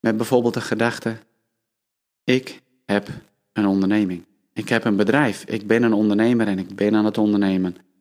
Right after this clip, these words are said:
En ik geniet van de reis op weg naar. Dat mag je zelf invullen. Kun je gewoon blij zijn zonder allemaal voorwaarden die je schept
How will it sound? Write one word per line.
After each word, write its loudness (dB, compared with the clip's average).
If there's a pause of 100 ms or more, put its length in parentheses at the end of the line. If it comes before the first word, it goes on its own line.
(460)
En 2
ik 0
geniet -2
van -2
de 0
reis -2 (680)
op -6
weg 0
naar. -2 (960)
Dat -14
mag -2
je -2
zelf 2
invullen. -6 (100)
Kun 4
je 4
gewoon 4
blij 4
zijn 0
zonder 0 (300)
allemaal 0 (120)
voorwaarden 0 (580)
die -4
je 0
schept -6